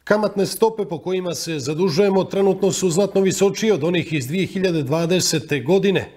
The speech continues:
Naš kreditni rating je isti,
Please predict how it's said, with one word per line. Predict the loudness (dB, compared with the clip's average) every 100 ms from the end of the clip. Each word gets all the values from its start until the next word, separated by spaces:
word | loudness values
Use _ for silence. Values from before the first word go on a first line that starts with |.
| -6
Naš | -4 -4 -6
kreditni | -4 0 0 0 -4 -4 -4 -2
rating | -2 -2 -4 -2
je | 0 0
isti, | 0 -2 -2